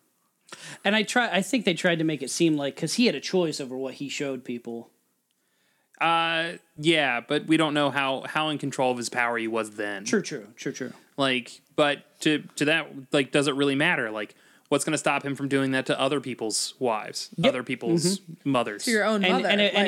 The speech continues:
Speaker 1: if, and
Speaker 2: Right?
Speaker 1: if this,
Speaker 3: crazy.
Speaker 1: and if this guy can, if my own son can make people hallucinate, what's the person next door gonna be able to do? What's that person that stayed over gonna be able to do?
Speaker 2: Right.
Speaker 1: Are they gonna be able to kill everyone in a state because they have some sort of power they can't control?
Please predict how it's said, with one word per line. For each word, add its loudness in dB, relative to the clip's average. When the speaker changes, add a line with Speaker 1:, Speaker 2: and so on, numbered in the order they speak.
Speaker 1:
if, -10
and 4
Speaker 2:
Right? 4
Speaker 1:
if -6
this, 4
Speaker 3:
crazy. 0
Speaker 1:
and 4
if 2
this 4
guy 4
can, 0
if 0
my 4
own 2
son 2
can -2
make -4
people 0
hallucinate, 2
what's 0
the -12
person 0
next -4
door 2
gonna 0
be -2
able -4
to -8
do? -8
What's 0
that 0
person 0
that 0
stayed 0
over 0
gonna -2
be 0
able -4
to -8
do? -2
Speaker 2:
Right. 2
Speaker 1:
Are 2
they 4
gonna 2
be 0
able 0
to -2
kill 0
everyone 2
in -2
a -6
state -4
because -4
they -2
have -4
some 0
sort -2
of -6
power 0
they -4
can't -4
control? -8